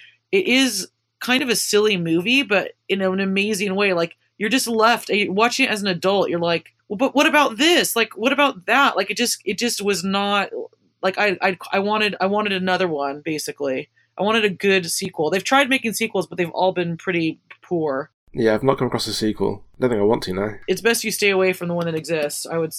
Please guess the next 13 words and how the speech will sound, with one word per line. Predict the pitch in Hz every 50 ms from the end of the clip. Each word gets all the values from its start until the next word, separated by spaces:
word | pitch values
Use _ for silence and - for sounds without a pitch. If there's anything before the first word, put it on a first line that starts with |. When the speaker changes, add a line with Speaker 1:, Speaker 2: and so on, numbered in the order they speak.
| - -
Speaker 1:
I | 165
would | 165 160
suggest. | - - 151 143 151 147 143 147 147 - - - - - - - - -
Speaker 2:
Okay. | 101 104 98 - 98 95 - - - - - - - _ _ - _ _ _ _ -
Speaker 1:
That's | - 269 311 311 269
my | 320 320
number | 302 269 269 254 269
one | 247 220 226 226
movie. | 214 202 185 180 208 220 226
My | 202 226 226
number | 226 226 240 262 269 285 269 294 294 285
two | 277 - - - - 277 269 277 277 285 269
movie | 240 208 196 190 180 170 185 175 180 202 220